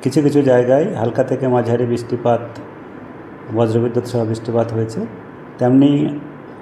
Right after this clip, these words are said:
আগামীকাল, আজ, আগামীকাল, পরশু, আট, নয়, দশ এই তিন দিনই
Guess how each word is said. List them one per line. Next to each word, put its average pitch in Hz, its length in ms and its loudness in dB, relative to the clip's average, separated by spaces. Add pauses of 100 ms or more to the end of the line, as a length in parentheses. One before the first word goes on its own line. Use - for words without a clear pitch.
আগামীকাল, 135 720 4
আজ, 131 400 4
আগামীকাল, 131 540 2 (100)
পরশু, 110 360 -4 (220)
আট, 127 300 2
নয়, 127 220 4
দশ 113 460 2
এই 123 160 -8
তিন 131 180 2
দিনই 151 280 4